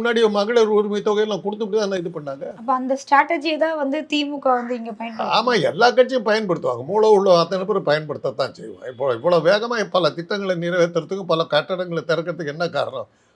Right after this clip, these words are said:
Speaker 1: தேர்தல் அறிவிப்பு வந்துருச்சுன்னா, தேர்தல் அந்த இது, அந்த ச-, இது த-, தடை சட்டம் வந்துருச்சுன்னா, நீங்க ஒண்ணுமே பேச முடியாது. நலத்திட்டங்கள் எதுவுமே போட முடியாது.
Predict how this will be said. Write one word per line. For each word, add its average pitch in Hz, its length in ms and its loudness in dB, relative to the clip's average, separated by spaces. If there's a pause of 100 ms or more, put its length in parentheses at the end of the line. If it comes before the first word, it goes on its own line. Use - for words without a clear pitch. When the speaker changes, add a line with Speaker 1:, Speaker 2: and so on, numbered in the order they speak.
(160)
Speaker 1:
தேர்தல் 226 420 6
அறிவிப்பு 190 460 2
வந்துருச்சுன்னா, 180 580 -4
தேர்தல் 180 840 0 (200)
அந்த 160 240 0
இது, 170 300 2
அந்த 139 300 2
ச-, 147 240 6
இது 143 280 -2
த-, 139 240 -6 (260)
தடை 156 260 4
சட்டம் 139 300 2
வந்துருச்சுன்னா, 139 600 -2
நீங்க 214 240 -4
ஒண்ணுமே 240 280 2
பேச 233 340 0
முடியாது. 98 320 -8 (560)
நலத்திட்டங்கள் 202 580 2
எதுவுமே 202 220 0
போட 170 260 0
முடியாது. 98 320 -8